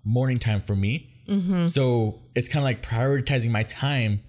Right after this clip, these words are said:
Speaker 1: to fit my life better and my values. Where before it was my values were be a hard worker during those, those working hours.
Speaker 2: Mm.
Speaker 1: And then so I'd come home and I'd be tired. And so basically, like,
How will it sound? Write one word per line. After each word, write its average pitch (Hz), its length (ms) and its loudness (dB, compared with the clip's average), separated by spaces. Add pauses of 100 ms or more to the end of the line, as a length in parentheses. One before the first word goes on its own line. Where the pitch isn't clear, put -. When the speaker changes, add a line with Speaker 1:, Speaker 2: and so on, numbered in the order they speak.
(160)
Speaker 1:
to 117 180 2
fit - 440 -2
my 104 420 0
life 98 540 0
better 190 360 -2
and 107 160 0
my 101 160 0
values. 120 600 -2
Where 120 140 2
before 131 680 0 (240)
it 123 100 0
was 113 480 0 (100)
my 113 280 0
values 117 460 0
were 107 640 0 (140)
be 131 140 2
a 120 60 2
hard 104 260 0
worker 110 260 0
during 107 280 -2
those, 98 340 -2 (200)
those 101 180 -2
working 104 300 -2
hours. 92 420 -2 (240)
Speaker 2:
Mm. 170 380 -2
Speaker 1:
And 117 100 2
then 113 80 0
so 120 120 -2
I'd 107 120 -2
come 123 140 2
home 107 360 2
and 110 100 0
I'd 101 100 0
be 98 80 -2
tired. 107 420 -2
And 107 120 0
so 123 80 0
basically, 135 320 0
like, 107 220 -2